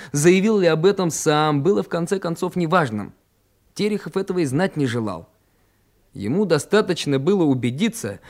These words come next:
что, найдя отпечатки пальцев Пруткина, мы, тем не менее, не арестовали его. Это и было для Терехова важным знаком.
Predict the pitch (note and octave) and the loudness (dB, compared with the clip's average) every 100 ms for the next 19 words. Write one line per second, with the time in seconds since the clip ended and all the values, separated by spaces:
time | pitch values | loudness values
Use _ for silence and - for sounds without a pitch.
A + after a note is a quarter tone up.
0 | - - E3 E3+ F3+ G3+ - E3+ G3+ G3 | -20 -2 0 2 2 2 0 -2 -2 -2
1 | D#3 - F3+ E3 D3 - A#3 B3+ - C#3 | -6 -2 -2 -2 -4 -2 -2 -2 0 -2
2 | C3 A3+ C4+ F#3 D#3+ D#3+ D3+ C3 B2 B2 | 0 0 0 2 4 4 4 4 4 2
3 | D3+ F#3 F3 - C#3+ B2 D3 D3 C3+ A#2+ | 0 -2 -4 -2 -2 0 2 4 4 2
4 | G#2+ D#2 - _ _ _ _ - G3 G3+ | -2 -8 -14 _ _ _ _ 0 0 2
5 | G#3 F3+ C#3 F3+ G3 E3 C#3 C#3+ C3 - | 6 6 6 6 6 4 4 2 2 2
6 | F#3+ G3+ D#3+ D3+ C3+ A2+ C3+ D#3 D3+ C#3 | 2 2 2 0 0 2 4 2 2 0
7 | A2+ B2 C3+ C3 A2 G2+ | 2 2 2 0 -4 -6